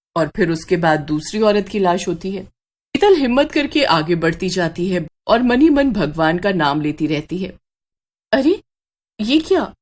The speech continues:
मैं बाहर कैसे आ गई? मैं तो अभी उस दरवाजे के अंदर थी और फिर चलते चलते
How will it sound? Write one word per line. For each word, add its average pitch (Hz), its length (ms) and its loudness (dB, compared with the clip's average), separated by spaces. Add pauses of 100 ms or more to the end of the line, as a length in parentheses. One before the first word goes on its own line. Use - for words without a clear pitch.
(120)
मैं 294 160 0
बाहर 240 240 2
कैसे 370 300 0
आ 262 100 2
गई? 202 240 -2 (500)
मैं 233 160 0
तो 330 120 -2
अभी 339 140 4
उस 349 140 4
दरवाजे 226 440 0
के 320 120 0
अंदर 311 260 0
थी 339 120 -2
और 359 120 2
फिर 349 360 -4 (340)
चलते 226 300 -2
चलते 330 420 0